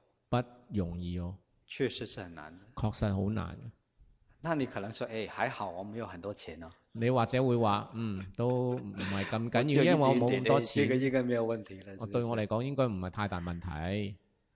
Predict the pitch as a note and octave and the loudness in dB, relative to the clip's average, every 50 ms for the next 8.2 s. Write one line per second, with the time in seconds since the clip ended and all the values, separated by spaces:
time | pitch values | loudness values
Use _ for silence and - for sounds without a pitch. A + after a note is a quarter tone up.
0 | _ _ _ _ F#2+ F2+ - - - - C3 G#2+ F#2 E2+ F2 D#2+ F2+ C3 - _ | _ _ _ _ -14 -10 -10 -10 -8 -6 -8 -8 -8 -8 -10 -12 -12 -16 -20 _
1 | _ _ - G#2 G2 F#2+ G2 F#2+ A2+ A2 G#2+ A2 A#2+ B2+ - A2 G2+ G2 G2 G2 | _ _ -8 -6 -6 -4 -4 -4 -4 -4 -2 -2 -2 -2 -2 0 0 0 2 2
2 | F#2 A#3 - - - C#3+ C#3+ E3+ - C#3+ C3+ C#3+ C#3 C#3+ C#3+ C#3 - C#3+ A#2+ G2 | 2 0 0 -2 -2 -2 -2 -2 -2 -2 -2 -2 -4 -4 -6 -6 -6 -6 -8 -8
3 | F2 - F#2+ F#2 A2 G2+ E2+ - - _ _ D#3+ G3 G3+ E3 C#3+ C3+ C#3 C#3 - | -10 -14 -16 -14 -12 -12 -14 -14 -18 _ _ 2 4 6 6 6 4 2 0 -4
4 | - - A#2+ A2+ A2 - A2+ A#2 D#3 E3+ D3 A#2 G#2+ A2 A2+ A2 A2 A#2+ - - | -2 -2 0 0 2 2 2 2 4 2 2 2 2 0 0 0 0 2 2 2
5 | G2 D#2+ E2 - F2+ E2+ E2+ F2 E2+ F2 F#3+ A3 - - - D#3+ F#3 G#3+ G3+ E3+ | 2 2 -2 -4 -6 -6 -6 -8 0 2 2 2 2 2 0 2 2 2 4 4
6 | C3+ B2 C#3 D3 C#3+ - - - D#3 F#3 F#3 F#3+ G3 F3 C3 A2+ A2+ - D#3+ D3+ | 6 6 6 4 0 -4 -4 -2 -2 0 0 0 2 2 0 0 0 0 0 0
7 | C#3 - - F#3 F#3 - - - F#3 E3 E3 D3+ D3 - D#3 D3 D3 C#3 C#3 C3 | -2 -2 -6 -8 -8 -8 -6 -2 -2 0 0 -2 -4 -6 -8 -8 -6 -4 -4 -4
8 | C3 - - - | -4 -4 -6 -10